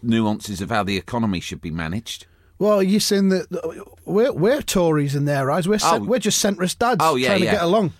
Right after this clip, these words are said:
Speaker 1: Yeah, yeah,
Speaker 2: Uh,
Speaker 1: yeah,
Speaker 2: in
Speaker 1: yeah.
Speaker 2: our cry chambers.
Speaker 1: Yeah, <laughs> exactly. Exactly. Yeah, we'd be Tories
Speaker 2: But
Speaker 1: in,
Speaker 2: they
Speaker 1: in
Speaker 2: call
Speaker 1: their
Speaker 2: us
Speaker 1: eyes.
Speaker 2: Tories.
Speaker 1: But they call everyone fucking Tories. And you got to ask yourself,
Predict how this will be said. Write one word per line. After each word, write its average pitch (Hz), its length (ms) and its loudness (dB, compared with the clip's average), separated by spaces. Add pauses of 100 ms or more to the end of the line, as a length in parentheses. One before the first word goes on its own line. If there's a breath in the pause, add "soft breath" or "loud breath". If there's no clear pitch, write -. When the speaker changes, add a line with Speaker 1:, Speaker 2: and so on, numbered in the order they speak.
Speaker 1:
Yeah, 135 160 2
yeah, 110 160 2
Speaker 2:
Uh, 95 100 4
Speaker 1:
yeah, 95 100 2
Speaker 2:
in 92 140 2
Speaker 1:
yeah. 175 80 2
Speaker 2:
our 175 100 2
cry 233 240 2
chambers. 156 580 0
Speaker 1:
Yeah, 110 280 0
<laughs> - 60 -10
exactly. 165 640 0 (360 loud breath)
Exactly. 120 500 0
Yeah, 113 200 2
we'd 147 240 -2
be 107 80 -6
Tories 92 340 -2
Speaker 2:
But 202 80 -2
Speaker 1:
in, 190 60 -2
Speaker 2:
they 208 80 0
Speaker 1:
in 185 60 -4
Speaker 2:
call 233 100 2
Speaker 1:
their - 100 2
Speaker 2:
us - 120 0
Speaker 1:
eyes. - 60 0
Speaker 2:
Tories. 190 460 0 (140)
Speaker 1:
But 135 80 0
they 160 160 2
call 165 280 0
everyone 160 540 0
fucking 110 460 -4
Tories. 87 640 -4 (340 soft breath)
And 127 180 -2
you 131 80 -4
got 135 160 2
to 131 80 2
ask 127 240 0
yourself, 123 420 -2